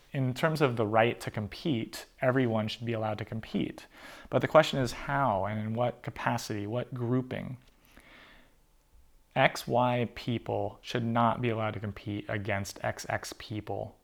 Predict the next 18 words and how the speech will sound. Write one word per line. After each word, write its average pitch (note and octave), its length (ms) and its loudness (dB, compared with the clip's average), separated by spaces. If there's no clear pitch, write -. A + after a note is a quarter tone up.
where A2 800 2
a A2 60 -2
clear A2+ 380 0
advantage F#2+ 800 -4
exists. - 640 -8
That's C3 400 4
my A2 120 2
main G2+ 240 -2
point. G2+ 320 -10
But A2+ 500 8
if B2+ 140 -4
there B2+ 180 4
was B2 520 4
a A#2+ 100 -2
special B2 480 4
category C3 580 2
of G#2+ 200 -2
just - 500 -6